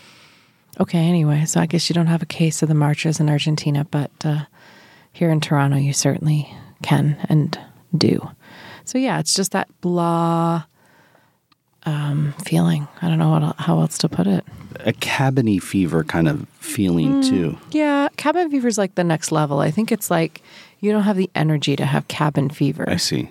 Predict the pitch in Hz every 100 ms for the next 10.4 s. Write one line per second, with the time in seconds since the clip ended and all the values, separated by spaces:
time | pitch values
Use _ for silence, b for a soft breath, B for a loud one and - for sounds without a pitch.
0 | - 226 233 247 226 190 180 170 B B
1 | B B B B _ _ _ 175 165 156
2 | 147 170 151 156 - - _ _ - 208
3 | 190 185 175 160 - 190 170 170 156 165
4 | 151 139 135 131 - - - - 202 -
5 | - 165 156 151 - 165 170 170 165 -
6 | 165 160 147 139 156 165 160 151 - 165
7 | 160 156 151 165 - - - - 151 -
8 | - B B B B 165 156 160 143 143
9 | 143 147 143 143 151 - 170 165 160 156
10 | 151 147 147 -